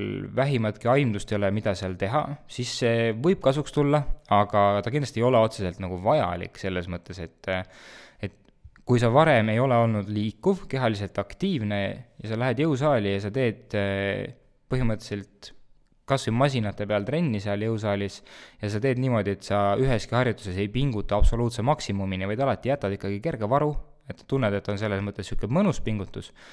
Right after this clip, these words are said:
aga ei ole nüüd niimoodi, et, et surm on silme ees, siis sa saad igal juhul kasu sellest.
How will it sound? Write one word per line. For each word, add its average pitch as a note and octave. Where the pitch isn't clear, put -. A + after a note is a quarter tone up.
aga A2+
ei B2
ole A2+
nüüd G#2+
niimoodi, G#2
et, F#2
et -
surm G#2+
on F#2
silme G2+
ees, -
siis G#2+
sa G#2
saad G#2+
igal A#2
juhul A2
kasu G#2
sellest. -